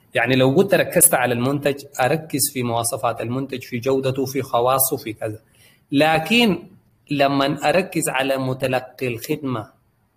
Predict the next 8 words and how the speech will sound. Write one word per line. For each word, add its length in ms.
معناها 1080
أنا 120
حشوف 480
احتياجاته 840
وتوقعاته، 800
needs 360
and 280
expectation. 640